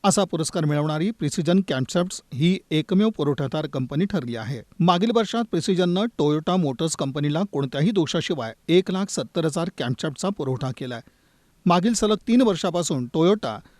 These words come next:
समूहाचे झिरो डिफेक्ट व बेस्ट क्वालिटी अवॉर्ड प्रिसिजन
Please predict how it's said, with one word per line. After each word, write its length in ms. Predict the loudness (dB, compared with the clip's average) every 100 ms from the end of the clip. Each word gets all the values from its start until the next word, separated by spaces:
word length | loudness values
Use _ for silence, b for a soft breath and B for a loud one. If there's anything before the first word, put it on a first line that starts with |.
| b
समूहाचे 680 | 2 6 6 4 2 2 0 0 -2 4
झिरो 200 | 6 6
डिफेक्ट 460 | 4 2 0 0 -8
व 120 | 0 0
बेस्ट 340 | 2 0 0
क्वालिटी 520 | -2 0 0 -2 -4 -4 _
अवॉर्ड 340 | -4 0 0 -2 -6
प्रिसिजन 420 | -6 -2 2